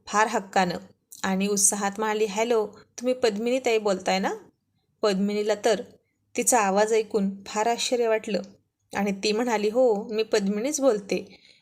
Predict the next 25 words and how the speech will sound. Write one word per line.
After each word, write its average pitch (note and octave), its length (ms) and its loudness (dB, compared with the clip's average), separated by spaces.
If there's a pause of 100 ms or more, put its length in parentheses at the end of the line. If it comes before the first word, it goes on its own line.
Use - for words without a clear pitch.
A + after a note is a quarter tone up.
(100)
पण C4 100 0 (120)
तू D#4+ 80 2
कोण D4+ 240 -2
बोलतेस? C#4 480 2 (640)
एक B3+ 220 -2
मिनिट, G#3 340 -2 (220)
तू B3+ 80 -2
दामिनी A3+ 400 0
बोलतेस B3+ 420 2
का?" F4+ 140 -4 (800)
तिच्या C4 300 2
तोंडून B3 300 2
स्वतःचं A#3+ 440 0
नाव A3+ 220 0
ऐकून A3 420 0 (200)
दामिनी G3+ 360 2
म्हणाली, A#3+ 360 0 (420)
"तुम्हाला C4+ 280 2
कसं F#4 260 2
माझं D#4 280 0
नाव C#4 140 2
माहीत? C#4 340 -4 (260)
रुद्रनं A3 420 0
सांगितलं A3 480 0
का?" A#3+ 180 0